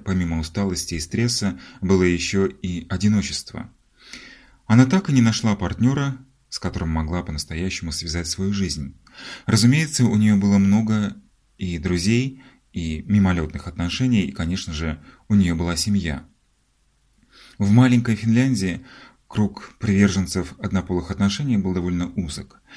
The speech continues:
и среди и без того небольшого сообщества финских шведов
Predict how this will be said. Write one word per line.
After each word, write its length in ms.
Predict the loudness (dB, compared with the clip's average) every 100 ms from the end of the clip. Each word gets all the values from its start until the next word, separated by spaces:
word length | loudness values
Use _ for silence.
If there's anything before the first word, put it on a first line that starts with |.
| -20 -18 -8
и 200 | -4 -4
среди 600 | -4 -4 -2 0 -2 -4 -20 _ -8
и 80 |
без 120 | -4 -2
того 400 | -2 -2 -2 -2
небольшого 680 | -2 -4 -6 -6 -8 -8
сообщества 640 | -6 -2 -2 -4 -10 -8 -8
финских 440 | -2 -2 -2 -8
шведов 520 | -6 -4 -2 -4 -8